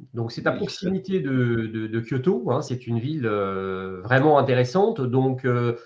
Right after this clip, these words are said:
Speaker 1: je, je dirais, on, on y va dès lors qu'on a quand même suffisamment de, de temps, mais on l'a intégré sur de, de nombreux de nos voyages, évidemment.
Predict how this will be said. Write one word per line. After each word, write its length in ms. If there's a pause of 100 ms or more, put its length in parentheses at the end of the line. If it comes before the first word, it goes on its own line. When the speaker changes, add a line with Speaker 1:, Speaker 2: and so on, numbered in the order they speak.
(300)
Speaker 1:
je, 220
je 60
dirais, 300
on, 140
on 300
y 140
va 240
dès 160
lors 240
qu'on 160
a 80
quand 140
même 200
suffisamment 720
de, 180
de 120
temps, 420
mais 120
on 100
l'a 120
intégré 380
sur 260
de, 440
de 120
nombreux 360
de 40
nos 100
voyages, 340
évidemment. 400